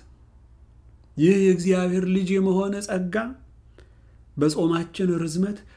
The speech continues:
በጸሎታችን ትጋት፣ በምጽዋታችን ብዛት የምንገዛው ወይም የገዛነው ከእግዚአብሔር ዘንድ ስራችን ተቆጥሮ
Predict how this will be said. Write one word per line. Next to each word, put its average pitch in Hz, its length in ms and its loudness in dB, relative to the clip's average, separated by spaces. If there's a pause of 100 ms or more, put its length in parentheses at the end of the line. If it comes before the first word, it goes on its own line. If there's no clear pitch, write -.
(160)
በጸሎታችን 175 880 0
ትጋት፣ 196 360 -2 (240)
በምጽዋታችን 185 960 0
ብዛት 190 480 2
የምንገዛው 196 920 6
ወይም 214 240 2
የገዛነው 180 760 2 (1080)
ከእግዚአብሔር 170 640 2
ዘንድ 208 300 0
ስራችን 180 540 -2 (640)
ተቆጥሮ 247 500 6